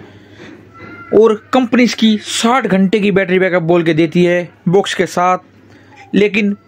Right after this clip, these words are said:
पाँच छः दिन तो ये मेरे पास भी इसकी बैटरी कहीं नहीं गई, क्योंकि मैंने इसको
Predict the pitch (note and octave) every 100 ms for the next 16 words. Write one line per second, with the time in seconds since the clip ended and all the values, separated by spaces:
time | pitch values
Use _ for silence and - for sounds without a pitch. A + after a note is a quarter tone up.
0 | - A3+ A#3+ G#3 A3 G3+ F#3+ G#3+ G#3 G3+
1 | G3+ G#3 F#3 G3 G3 G#3 F#3+ C4 G#3+ F#3+
2 | F3 D#3+ E3+ D3 - F#3+ F#3+ F#3+ F#3+ -
3 | G#3+